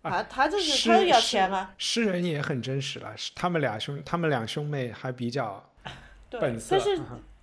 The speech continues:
Speaker 2: 但是，呃，诗人的真实是，呃，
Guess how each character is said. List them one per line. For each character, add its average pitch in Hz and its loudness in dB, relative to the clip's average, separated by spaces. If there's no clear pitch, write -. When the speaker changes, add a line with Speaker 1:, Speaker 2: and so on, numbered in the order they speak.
Speaker 2:
但 381 2
是， 311 2
呃， 240 4
诗 415 0
人 285 4
的 311 2
真 330 0
实 254 -6
是， 240 -4
呃， 196 2